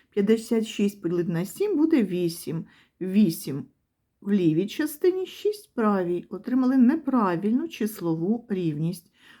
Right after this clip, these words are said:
Отже, число сім не є коренем рівняння.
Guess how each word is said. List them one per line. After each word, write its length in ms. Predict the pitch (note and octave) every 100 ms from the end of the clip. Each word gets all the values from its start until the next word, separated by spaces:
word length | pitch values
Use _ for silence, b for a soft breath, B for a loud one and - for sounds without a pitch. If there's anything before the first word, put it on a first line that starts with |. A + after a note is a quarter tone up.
| b -
Отже, 380 | G#3 D#3 -
число 440 | D#3 - E3+ - D3
сім 440 | C#3+ - G#3+ E4 -
не 340 | A3 F#3 G3 D#4
є 460 | C#4 E3 D#3+ A#3 -
коренем 500 | - C#3+ D#3 G3+ B3+ D4
рівняння. 760 | A#3+ C4 A#3 E3+ E3+ E3 E3+